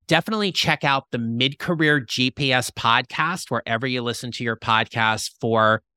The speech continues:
great tips and advice on navigating your career transition, as well as how to be a better leader as you navigate your mid-career journey.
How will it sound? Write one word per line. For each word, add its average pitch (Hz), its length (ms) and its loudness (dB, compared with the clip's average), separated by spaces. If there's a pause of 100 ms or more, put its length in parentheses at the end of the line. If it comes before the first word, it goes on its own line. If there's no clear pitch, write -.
(180)
great 147 400 0
tips - 320 -4
and 135 140 -2
advice 117 500 0
on 110 200 -6
navigating 123 600 -2
your 117 140 0
career 110 480 -4
transition, 117 800 -4 (140)
as 117 200 -4
well 110 220 -2
as 113 100 -6
how 110 160 2
to 107 60 -4
be 101 180 -4
a 101 60 -4
better 98 320 -4
leader 92 420 -4 (280)
as 113 160 -6
you 98 60 -8
navigate 90 440 -6
your 92 140 -12
mid-career 85 540 -10
journey. - 380 -16